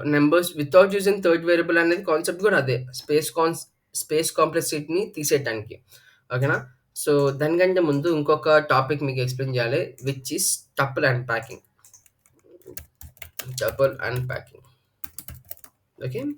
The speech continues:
So, Google-లో చూద్దాం. In Python. ఇది చూస్తే, ఏయ్,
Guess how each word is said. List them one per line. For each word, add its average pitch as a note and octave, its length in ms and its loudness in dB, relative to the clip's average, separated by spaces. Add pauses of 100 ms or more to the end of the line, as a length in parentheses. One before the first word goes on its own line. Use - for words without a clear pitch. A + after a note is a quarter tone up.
(140)
So, C3+ 200 -6
Google-లో B2+ 340 -2
చూద్దాం. - 360 -10 (2250)
In D3 80 -4
Python. A2 320 -2 (2250)
ఇది C#3+ 180 -2
చూస్తే, B2+ 260 -4 (1700)
ఏయ్, B2+ 140 -8